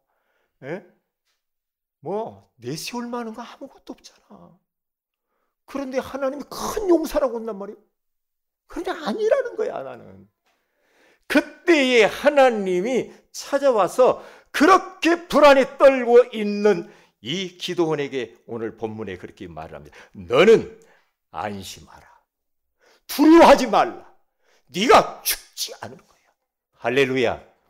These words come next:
우리 성도들이 이 말씀을 딱 붙잡으세요. 여러분이 어떠한 지금 어려운 가운데 봉착해 있습니까? 예?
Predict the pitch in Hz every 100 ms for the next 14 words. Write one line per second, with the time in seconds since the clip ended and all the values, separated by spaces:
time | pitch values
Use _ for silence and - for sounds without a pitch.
0 | _ _ _ - _ _ _ _ _ _
1 | _ _ _ _ _ _ _ 127 139 -
2 | 160 165 156 139 120 110 113 113 104 _
3 | _ _ - 113 - _ _ _ _ _
4 | 120 143 143 127 - 110 _ _ _ 196
5 | 180 175 170 165 - 135 139 117 - 104
6 | 117 117 113 101 98 92 - 101 - 95
7 | 82 - - _ _ _ _ _ _ _
8 | _ _ _ _ _ _